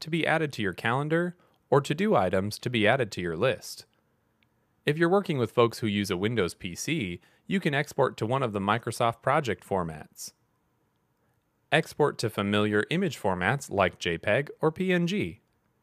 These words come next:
or to OmniGraffle for a work breakdown structure or pert charts. By far, the most impressive and useful export option is the H T M L full report.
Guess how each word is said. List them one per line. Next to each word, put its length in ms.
or 360
to 220
OmniGraffle 800
for 140
a 80
work 320
breakdown 420
structure 600
or 140
pert 260
charts. 520
By 180
far, 320
the 100
most 240
impressive 540
and 120
useful 400
export 380
option 540
is 160
the 180
H 220
T 180
M 140
L 160
full 260
report. 520